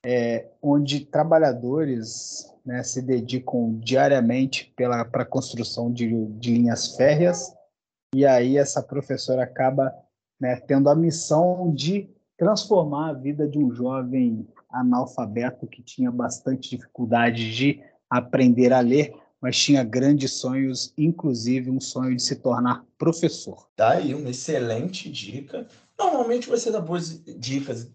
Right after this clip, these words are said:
Speaker 2: desde que não fale de rock and roll.
Speaker 1: <laughs>
Speaker 2: Mas falando nisso, vou até deixar que você escolha, por então, o nosso tema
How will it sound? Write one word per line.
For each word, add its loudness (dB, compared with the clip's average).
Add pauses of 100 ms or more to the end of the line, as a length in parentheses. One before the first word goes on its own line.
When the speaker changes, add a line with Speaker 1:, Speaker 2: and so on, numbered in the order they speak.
Speaker 2:
desde -6
que -16
não -4
fale -6
de -12
rock -8
and -10
roll. -16 (220)
Speaker 1:
<laughs> -2
Speaker 2:
Mas 2
falando 4
nisso, -6
vou -2
até -2
deixar -4
que -18
você -12
escolha, -10
por -12
então, -8 (300)
o -16
nosso -8
tema -8